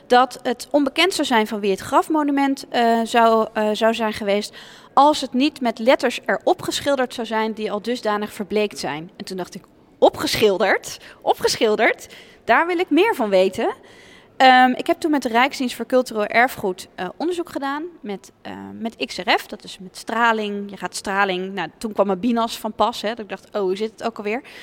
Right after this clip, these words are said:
Maar, ehm, door, ehm, door, eh, verschillende, eh, energieladingen die in een apparaat worden gemeten,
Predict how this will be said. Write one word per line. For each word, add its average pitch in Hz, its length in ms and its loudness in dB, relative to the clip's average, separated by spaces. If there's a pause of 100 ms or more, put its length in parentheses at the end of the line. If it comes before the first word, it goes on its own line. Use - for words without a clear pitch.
(320)
Maar, 226 240 4
ehm, 196 500 -2
door, 202 460 4
ehm, 190 420 -6 (240)
door, 190 400 -2
eh, 190 140 -10
verschillende, 226 580 -4
eh, 185 320 -6 (140)
energieladingen 240 1200 -2
die 196 320 -10
in 202 240 -4
een 180 180 -6
apparaat 214 400 -4
worden 190 220 -6
gemeten, 247 460 -2